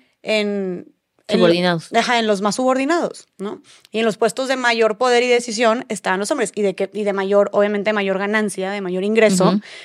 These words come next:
Speaker 1: estaban los hombres. Entonces, a lo que voy es también esta parte de que tal vez tú como, si, creciendo como hombre en el mundo laboral, ves a otros vatos mucho más, o sea, que están más arriba,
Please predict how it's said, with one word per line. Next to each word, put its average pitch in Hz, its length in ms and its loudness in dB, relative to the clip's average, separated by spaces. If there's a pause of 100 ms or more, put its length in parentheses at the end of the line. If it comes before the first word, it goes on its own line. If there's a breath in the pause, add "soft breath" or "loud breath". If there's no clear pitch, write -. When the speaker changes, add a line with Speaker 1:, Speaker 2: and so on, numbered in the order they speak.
Speaker 1:
estaban 220 260 2
los 226 120 -2
hombres. 302 320 0 (560 loud breath)
Entonces, 233 480 -2
a 302 40 6
lo 277 140 0
que 233 80 2
voy 220 200 6
es 247 140 0
también 240 360 -2
esta 233 260 -4
parte 240 460 4
de 233 160 2
que 208 120 -2
tal 226 380 4
vez 247 500 0
tú 269 280 -4
como, 226 500 0
si, 233 300 -6
creciendo 240 480 -2
como 262 260 -2
hombre 233 160 -4
en 214 80 -4
el 220 60 -2
mundo 214 240 -2
laboral, 240 600 4
ves 233 400 2
a 240 140 6
otros 226 480 0
vatos 214 320 0
mucho 208 240 -8
más, 196 220 -6
o 196 40 -10
sea, 190 140 -10
que - 60 -14
están 190 180 -8
más 208 140 -4
arriba, 240 360 2